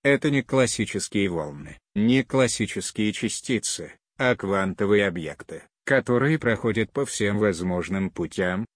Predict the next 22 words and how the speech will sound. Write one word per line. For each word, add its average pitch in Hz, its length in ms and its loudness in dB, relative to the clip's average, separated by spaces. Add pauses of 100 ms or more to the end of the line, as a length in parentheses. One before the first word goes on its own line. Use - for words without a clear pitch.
(120)
каждый 123 460 2
из 117 120 -2
которых 95 540 0
вносит 107 480 0
фазу, 87 460 -2 (220)
его 113 360 4
знаменитая 95 680 2
аналогия 117 540 2
с - 120 -4
наручными 123 640 0
часами. 78 680 -8 (380)
Это 110 300 4
помогло 107 520 2
создать 90 560 0
квантовую 104 760 0
электродинамику, 107 1000 0 (240)
кать, - 320 -14 (180)
самую 101 580 0
точную 101 520 -2
теорию 123 480 0
в 117 60 -4
науке. 98 580 -4